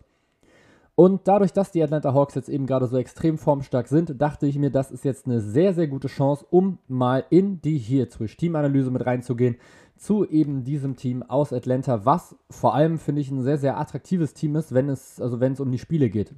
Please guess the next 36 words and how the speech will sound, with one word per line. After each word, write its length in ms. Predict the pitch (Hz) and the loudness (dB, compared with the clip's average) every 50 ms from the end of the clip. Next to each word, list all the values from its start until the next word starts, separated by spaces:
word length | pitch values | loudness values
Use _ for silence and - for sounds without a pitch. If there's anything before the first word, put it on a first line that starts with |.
| _ - | _ 0
Denn 200 | 160 165 170 165 - - - - _ - _ _ _ | 2 2 2 0 -4 -10 -20 -20 _ -20 _ _ _
die 80 | - 135 | 2 2
Atlanta 320 | 131 120 139 135 - 127 | 2 2 2 0 0 0
Hawks 300 | 117 139 143 139 - - | 4 4 4 4 2 -2
sind 280 | - 131 135 135 - - _ _ _ - | -2 -2 -2 -2 -4 -10 _ _ _ 2
offensiv 520 | - 196 - 175 156 131 123 151 170 - - | 2 4 4 2 0 0 0 -2 -4 -4 -6
extrem 440 | 127 - - - - - 180 180 165 | -10 -10 -10 -10 -4 -2 0 0 0
gut, 220 | 139 151 165 135 | 2 0 0 0
haben 140 | 143 139 139 | 0 -2 0
die 100 | 135 131 | -2 -4
zweitbeste 760 | - - - - 143 156 170 - - 151 160 156 - - - | -4 -6 -4 0 0 0 0 0 0 0 0 0 -2 -4 -2
Offensive 520 | - 160 151 - 151 135 131 143 127 131 | -2 -2 -2 -2 -2 -2 -2 -2 -2 -2
der 100 | 127 127 | -2 -2
gesamten 320 | 117 120 120 120 117 - 117 | -2 -2 -2 -4 -4 -6 -6
Liga, 340 | 110 156 170 156 156 151 - - - - - - _ _ _ - | -4 -2 2 2 2 2 0 -4 -20 -20 -20 -20 _ _ _ 2
haben 200 | 123 139 156 156 | 4 4 4 6
aber 180 | 143 131 135 131 | 4 4 4 4
eben 160 | 123 131 123 | 2 2 0
auch 120 | 123 127 | -4 -4
die 100 | - 123 | -6 -8
viertschlechteste 720 | 113 - - 135 120 - - 127 120 117 - 120 - - 110 | -8 -2 -2 -2 -2 0 -2 -2 -2 -2 -4 -10 -8 -8 -4
Defensive. 540 | 95 147 180 175 - 156 135 143 151 135 117 | 2 2 2 2 2 -2 -2 0 0 0 0
Das 180 | 113 110 - 127 | -2 -2 0 0
heißt 300 | 131 143 147 - - - | 2 2 2 -2 -4 -2
also, 200 | - 131 127 127 | -2 0 0 0
da 140 | 117 113 | -2 -2
gibt 240 | 110 113 139 - - | -2 -2 -4 -4 -4
es 180 | 127 123 - - | -8 -8 -8 -8
Punkte 840 | - - 143 139 143 131 135 127 - _ - - 127 123 123 - - | -2 0 2 2 2 0 -2 -4 -6 _ -4 0 0 0 0 0 -4
auf 200 | 110 117 - - | -6 -6 -2 2
beiden 320 | 131 123 131 135 127 120 | 2 4 4 2 0 -2
Seiten 360 | 104 113 110 113 113 - 117 | 0 0 0 0 -2 -4 -6
und 120 | 104 113 110 | -6 -6 -8
zwar 320 | - - 113 107 107 - - | -2 0 0 2 0 0 -4
wie 320 | 120 107 117 120 120 - _ | -6 -4 -4 -4 -4 -8 _
wahnsinnig. 600 | - 104 113 110 117 117 104 104 95 92 - - | -6 -2 0 0 0 0 -2 -2 -4 -4 -8 -10